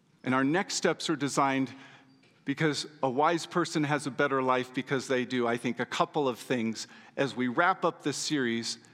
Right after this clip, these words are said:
Can't give you too many steps, but here I think are the two most important. The first one is we need to realize our need for God. If you're not a Christ follower, I think at some point you have to come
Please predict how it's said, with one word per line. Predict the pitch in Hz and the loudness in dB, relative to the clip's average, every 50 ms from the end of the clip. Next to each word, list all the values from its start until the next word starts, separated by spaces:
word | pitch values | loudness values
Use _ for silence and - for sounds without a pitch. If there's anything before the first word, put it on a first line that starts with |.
| - _ _ _ _ _ _ _ _ _ _ _ _ _ _ _ _ _ _ _ - | -20 _ _ _ _ _ _ _ _ _ _ _ _ _ _ _ _ _ _ _ -6
Can't | - 175 185 185 190 | -2 0 0 0 0
give | 165 156 135 | -2 -2 0
you | 143 139 | 0 -2
too | - - - 180 | -2 -2 0 2
many | 160 147 135 131 | 2 2 2 0
steps, | 123 - - - 123 117 - - | -2 -2 -2 -2 -2 -2 -4 -8
but | - - 135 - | -4 -4 -4 -4
here | - - 175 160 160 | -2 -2 0 2 2
I | 147 | 2
think | 139 - 143 131 - - | 0 0 -2 -2 -2 -2
are | 127 | -4
the | 113 120 | -4 -4
two | 117 - - 131 | -8 -4 -2 -2
most | 117 117 113 110 - - - | 0 0 -2 -4 -6 -6 -6
important. | 113 107 - - 110 110 - 113 113 - _ _ _ _ _ _ _ _ - | -6 -6 -4 -8 -10 -10 -10 -14 -18 -18 _ _ _ _ _ _ _ _ -4
The | 123 135 | -4 -4
first | - - 196 202 190 - - | 0 2 2 2 2 0 -2
one | 139 131 120 120 123 - - - - - - _ _ _ - | 0 0 0 -2 -4 -8 -20 -20 -20 -20 -20 _ _ _ -2
is | - 151 151 131 - - - - - - - - 135 | 0 0 0 0 -4 -10 -12 -18 -20 -20 -20 -14 -6
we | 131 139 143 | -2 0 2
need | 151 185 196 160 | 2 2 2 0
to | 175 | 0
realize | 147 123 139 165 185 196 170 156 147 143 139 143 | 0 0 0 0 2 2 2 2 2 2 2 2
our | 147 139 | 2 2
need | 135 131 143 160 165 156 | 2 2 2 0 -2 -4
for | - 165 | -4 -2
God. | 143 135 143 143 135 104 101 - - - - - _ _ _ _ _ _ _ _ _ _ _ _ _ - | 0 2 2 2 2 0 -2 -8 -16 -20 -20 -20 _ _ _ _ _ _ _ _ _ _ _ _ _ -4
If | 139 135 - | -4 -2 0
you're | 180 202 233 | 0 0 2
not | 220 180 156 151 151 170 185 202 | 2 2 2 4 4 4 2 0
a | |
Christ | - - - 180 180 175 - - | -2 0 0 2 2 2 0 0
follower, | - 160 160 170 175 185 175 | 2 2 2 2 2 2 2
I | 151 | 2
think | 151 - 208 202 - | 2 2 0 0 0
at | 165 151 - | -2 -2 0
some | - - 214 220 | 0 2 2 0
point | 214 - - 175 156 143 139 - | 0 0 0 2 2 2 0 -2
you | 127 131 170 196 190 | -4 -2 -2 0 0
have | 151 139 165 156 147 - - | 0 0 0 0 0 0 -4
to | 160 | -6
come | 147 - - 170 160 160 160 160 | -4 -2 -2 0 2 2 0 0